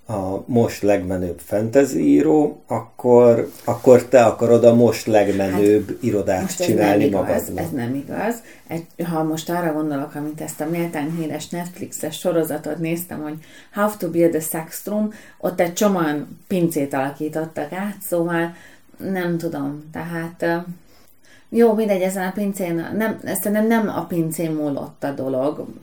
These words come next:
Speaker 2: nyilvánvalóan. Ö, de akkor az a, az a tanulság, hogy azért mégiscsak jó, hogyha van az embernek egy szerkesztője, vagy milyen?
Speaker 1: Nem, volt, volt szerkesztője, egész egyszerűen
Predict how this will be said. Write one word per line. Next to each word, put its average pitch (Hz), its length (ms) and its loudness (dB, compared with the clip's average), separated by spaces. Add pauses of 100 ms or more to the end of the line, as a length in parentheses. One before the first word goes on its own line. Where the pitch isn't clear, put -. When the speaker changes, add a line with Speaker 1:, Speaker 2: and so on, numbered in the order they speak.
Speaker 2:
nyilvánvalóan. 151 1000 -6 (720)
Ö, 170 60 -8 (440)
de 170 80 -2
akkor 170 280 -2
az 170 140 0
a, 180 220 -4
az 170 120 -6
a 165 80 -4
tanulság, 175 640 -6
hogy 170 160 -4
azért 170 420 -2
mégiscsak 170 540 -8
jó, 160 160 -2
hogyha 175 420 -6 (400)
van 170 120 -6
az 175 100 -4
embernek 175 360 -6
egy 202 180 -6
szerkesztője, 180 720 -6
vagy 156 200 -6
milyen? 170 520 -8
Speaker 1:
Nem, - 340 0
volt, 240 320 2 (880)
volt - 440 -2 (160)
szerkesztője, 117 1500 2 (380)
egész 107 380 -2
egyszerűen 107 920 2